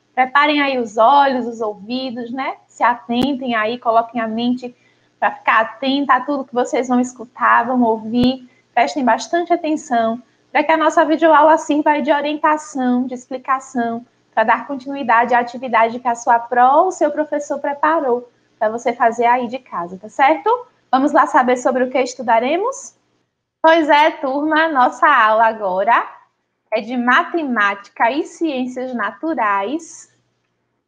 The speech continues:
E nós vamos estudar, nesta aula aí de matemática e ciências naturais, sobre a resistência dos materiais.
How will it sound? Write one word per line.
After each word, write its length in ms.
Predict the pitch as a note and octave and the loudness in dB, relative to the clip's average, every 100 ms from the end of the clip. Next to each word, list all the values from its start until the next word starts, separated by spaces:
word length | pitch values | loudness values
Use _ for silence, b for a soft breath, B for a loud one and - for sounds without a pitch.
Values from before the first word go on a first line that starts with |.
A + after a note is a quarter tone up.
| _ _ _ - | _ _ _ -8
E 60 | F#4+ | -2
nós 340 | F4 C#4+ D4+ | 2 2 2
vamos 300 | B3+ B3+ C4+ | 0 -2 -4
estudar, 880 | B3 B3 - C#4 A3+ G3 G3 A#3 E4 _ _ _ _ - | -6 -8 -14 -8 -2 0 0 -4 -8 _ _ _ _ -10
nesta 320 | G#3+ G#3+ A#3 | -10 -4 2
aula 200 | G#3 G#3+ | 4 4
aí 120 | G#3 | 2
de 140 | G#3 A3+ | 0 0
matemática 800 | A#3 D4 D#4 C4 G#3+ G#3 - G#3 | 0 0 -2 -2 -2 -4 -6 -10
e 40 | |
ciências 400 | - G#3+ G#3+ G#3 | -8 -14 -12 -10
naturais, 640 | A3 F#3 - B3 G#3+ D#4+ - | -8 -8 -6 -2 0 0 -2
sobre 340 | B3+ B3+ B3 A#3+ | -2 0 -2 0
a 100 | A#3 | 0
resistência 1200 | A#3 C#4+ E4+ E4+ D#4 - - C4+ D4+ D#4 - B3+ | 0 2 4 4 -2 -4 -8 -4 -4 -4 -6 -6
dos 380 | G3+ C4 F4 F4 | -2 2 2 2
materiais. 1040 | E4 D#4 D#4 C#4+ C4 F3 D#3+ - - - | 0 2 2 0 0 -2 -4 -12 -20 -20